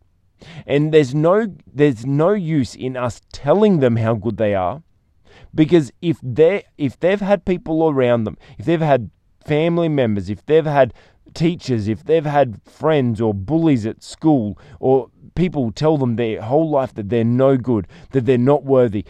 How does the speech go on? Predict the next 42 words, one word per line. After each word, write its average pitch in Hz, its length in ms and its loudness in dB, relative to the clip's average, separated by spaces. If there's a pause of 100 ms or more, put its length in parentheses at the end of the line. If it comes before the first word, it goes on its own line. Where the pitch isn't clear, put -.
(140)
that 127 100 -8
they're 131 160 2
not 143 240 0
good 165 180 4
enough, 110 340 -2 (220)
that 131 80 -4
they 127 160 0
can't 143 500 -2
do 131 180 2
anything. 120 460 -4 (260)
If 131 220 -4
they've 180 240 -2
had 170 220 2
people 147 340 -2
telling 139 360 0
them 123 200 -2
that, 117 280 -2 (320)
that 135 320 -2
they're 143 320 2
telling 156 360 -4
it 151 160 -8
to 135 140 -4
themselves 120 580 -2
in 123 140 -2
their 113 140 0
mind. 110 380 -2 (200)
Now, 139 220 -2 (720)
I 147 140 2
know 135 260 0 (340)
I'm 143 300 0
normally 196 480 2
talking 143 400 -4
about, 107 280 0
uh, 123 180 -4
like, 127 220 0
I've 117 180 -2
brought 151 280 0
up 220 120 -2
this 131 320 -2
metaphor 123 640 0
before 107 500 -4
about 110 480 -2